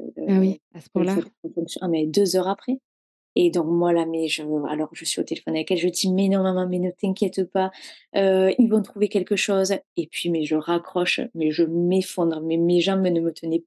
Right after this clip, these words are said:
Speaker 2: pas, plus du tout. Je suis tombée par terre, Ben qui me rattrape et qui me dit : « Mais non, mais t'inquiète pas, ça va aller »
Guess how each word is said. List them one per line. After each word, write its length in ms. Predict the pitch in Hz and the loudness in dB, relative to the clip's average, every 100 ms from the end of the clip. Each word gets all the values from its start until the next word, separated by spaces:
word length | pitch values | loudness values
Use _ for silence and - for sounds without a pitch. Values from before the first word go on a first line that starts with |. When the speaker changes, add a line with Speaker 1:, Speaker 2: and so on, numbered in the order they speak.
| - | -2
Speaker 2:
pas, 140 | 196 | -4
plus 300 | - - 247 | -4 0 2
du 140 | 202 208 | 4 0
tout. 220 | - 208 - - - _ _ | -4 -10 -10 -20 -20 _ _
Je 120 | 165 | -2
suis 300 | 180 - 170 _ | 0 -2 -4 _
tombée 400 | 269 254 247 233 | 2 4 6 4
par 240 | 233 202 | 0 -10
terre, 260 | - 202 190 | -6 -4 -2
Ben 240 | 175 185 | 0 0
qui 180 | 180 - | -2 -4
me 80 | 175 | -2
rattrape 480 | 175 175 - 190 190 | 0 -2 -2 -6 -6
et 80 | 180 | -10
qui 160 | - | -6
me 100 | 170 | -6
dit : « 180 | 170 - | -6 -6
Mais 100 | 175 | -4
non, 140 | 175 170 | -2 -2
mais 100 | 170 | -4
t'inquiète 360 | 175 170 175 | -4 -4 -4
pas, 120 | - | -4
ça 160 | 170 170 | -6 -2
va 100 | 170 | 0
aller » 200 | 170 180 | 2 0